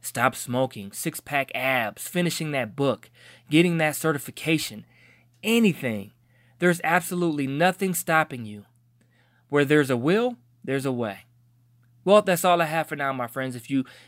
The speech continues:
got some value from this episode, please make sure you subscribe to my podcast, Creating True Happiness. And go on over to my website, creating true happiness dot com. I have lots of great resources.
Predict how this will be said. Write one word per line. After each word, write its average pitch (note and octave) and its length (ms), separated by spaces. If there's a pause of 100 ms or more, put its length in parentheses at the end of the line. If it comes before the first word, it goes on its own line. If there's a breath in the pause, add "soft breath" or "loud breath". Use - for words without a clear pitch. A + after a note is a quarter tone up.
got A3 180
some D#3 160
value D#3+ 380
from D#3 200
this D3 140
episode, D#3 540
please F#3 240
make E3+ 180
sure E3 140
you D#3 100
subscribe C3+ 520
to C#3 80
my B2+ 140
podcast, B2+ 760
Creating B2+ 360
True B2+ 160
Happiness. C#3+ 540 (520 loud breath)
And D3 160
go G#3 140
on A3+ 140
over G3+ 180
to F#3 80
my E3+ 300
website, D#3 540
creating D#3 340
true D3+ 140
happiness C#3 360
dot B2 220
com. D#3 300
I C#3 40
have B2 160
lots C3+ 320
of C3+ 80
great C3 220
resources. D#3 760